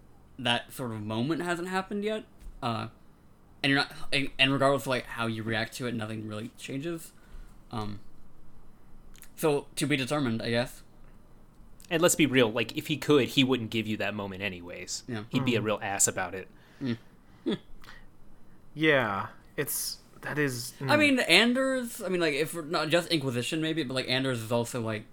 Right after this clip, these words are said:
Speaker 1: a moment like that.
Speaker 2: Mm-hmm. But again, like, in both those characters, their relationship is kinda tied into, like, plot critical elements
Speaker 1: Mm.
Speaker 2: as well.
Speaker 1: That's fair.
Speaker 2: Rainier stands apart from that. Like we said, you could completely skip all of this.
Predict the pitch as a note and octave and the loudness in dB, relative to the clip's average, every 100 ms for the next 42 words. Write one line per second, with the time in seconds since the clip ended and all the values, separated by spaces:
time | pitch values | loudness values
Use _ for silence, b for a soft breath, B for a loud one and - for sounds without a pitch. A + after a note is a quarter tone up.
0 | - - A#2 G#2+ G#2+ A2+ - A#2+ A2 E2+ | -14 -6 -4 -2 -2 -4 -6 -8 -6 -8
1 | G2 - - - - - - - - - | -10 -12 -20 -20 -20 -20 -20 -20 -20 -20
2 | - D#3 C3 G#2+ G#2 - - - - - | -4 -2 0 -2 -8 -16 -20 -20 -20 -20
3 | - - - B B B B - D3+ G#3 | -20 -20 -20 B B B B 4 8 8
4 | C3+ B2+ D3 C3+ F3+ F3+ C#3 F3 D#3 B2+ | 8 6 6 6 6 4 4 2 2 -2
5 | A2 A2 C#3 C#3 B2 B2+ C3+ B2 A2+ - | 2 4 4 4 2 2 0 -2 -2 0
6 | C#3+ B2+ - B2+ B2 A#2 A2+ G2+ - - | 0 2 4 4 4 2 2 2 -2 4
7 | C3+ B2 - B2+ - G2+ F#2 - - - | 6 6 2 0 0 -4 -6 -12 -20 -20
8 | - B2+ B2+ A#2 A2+ G#2+ F#2+ A2 F#2 D#2+ | -2 4 6 6 2 -2 0 2 2 -2
9 | A#2+ - G#2+ C3 A#2+ D#3+ G3 B2+ - C3+ | -8 -10 -12 -2 6 6 8 6 6 6
10 | B2+ - C#3 E3 G#2 G2 A2 C3 A#2 D#3 | 6 10 10 10 4 2 2 4 6 6
11 | C#3 A#2 D3 - - G2 - C#3+ D#3+ G#2+ | 6 4 2 0 -2 -8 -2 0 0 -2
12 | - - A#2 A2 A2 F#2 - - - | -4 0 2 4 2 0 -8 -6 -6